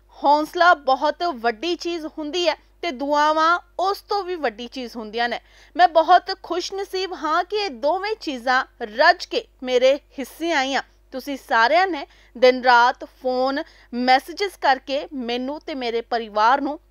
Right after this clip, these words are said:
ਬੜਾ ਹੌਸਲਾ ਤੇ ਦੁਆਵਾਂ ਦਿੱਤੀਆਂ। ਉਸ ਮਾਲਕ ਦੀ ਕਿਰਪਾ ਦੇ ਨਾਲ ਹੁਣ ਮੈਂ ਬਹੁਤ ਠੀਕ ਫੀਲ ਕਰ ਰਿਹਾ ਹਾਂ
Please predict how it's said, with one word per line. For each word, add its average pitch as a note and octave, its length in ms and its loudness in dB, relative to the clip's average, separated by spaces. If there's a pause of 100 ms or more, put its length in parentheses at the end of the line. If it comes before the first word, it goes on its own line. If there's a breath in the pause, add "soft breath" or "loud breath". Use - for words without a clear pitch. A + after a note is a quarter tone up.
(120)
ਬੜਾ C#4 280 4
ਹੌਸਲਾ B3 800 -2
ਤੇ C#4+ 120 -6
ਦੁਆਵਾਂ A3+ 560 0
ਦਿੱਤੀਆਂ। C4+ 380 -8 (460 soft breath)
ਉਸ C4+ 220 0
ਮਾਲਕ D#4+ 320 6
ਦੀ F#4 140 -2
ਕਿਰਪਾ E4 400 2
ਦੇ D#4+ 120 -4
ਨਾਲ C#4+ 360 2
ਹੁਣ C#4+ 200 -6
ਮੈਂ C4+ 180 -4
ਬਹੁਤ B3 600 -2 (100)
ਠੀਕ A#3+ 300 -14
ਫੀਲ C#4+ 260 -10
ਕਰ D4 200 2
ਰਿਹਾ D4+ 180 2
ਹਾਂ C#4+ 180 -2